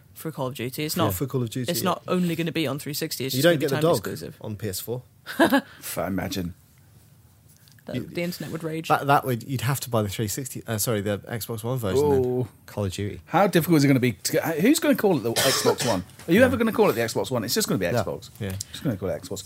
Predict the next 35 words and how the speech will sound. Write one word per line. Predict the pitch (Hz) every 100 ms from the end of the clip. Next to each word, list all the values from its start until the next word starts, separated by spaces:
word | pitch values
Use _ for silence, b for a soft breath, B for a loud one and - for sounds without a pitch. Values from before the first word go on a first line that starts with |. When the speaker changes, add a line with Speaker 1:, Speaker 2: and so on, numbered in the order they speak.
| -
Speaker 1:
What | 254 294
are |
we | 359
gonna | 320
Speaker 4:
Well, | 202
Speaker 1:
call |
the | 220
Speaker 4:
call | 233
my | 220 202
Speaker 1:
original, | 135 254
what |
are |
we | -
Speaker 4:
Xbox |
Speaker 1:
gonna | 254 -
call | -
the |
Speaker 4:
Xbox | 101
Speaker 1:
fir-, |
Speaker 4:
now. | 151 101
Speaker 1:
what | 262
are | 320
we |
gonna | 330 269
call | 269
Speaker 2:
I |
Speaker 1:
the | 220
Speaker 2:
call | 214
it |
Speaker 1:
actual | - 214
Speaker 2:
three | 196
sixty. | 156 -
Speaker 1:
Xbox | 165 202
One? | 180 135 101 - - - -
Speaker 3:
Xbox. | 185 - 110 -